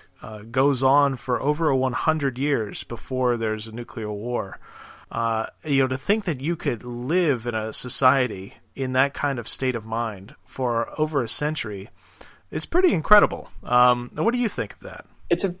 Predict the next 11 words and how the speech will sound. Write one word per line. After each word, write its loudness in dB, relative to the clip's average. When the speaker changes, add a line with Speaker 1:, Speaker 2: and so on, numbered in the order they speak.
Speaker 2:
it's 8
a 8
fascinating 6
counterfactual 2
because 4
the 2
nineteen 2
fifties 2
were 0
the -4
apogee 0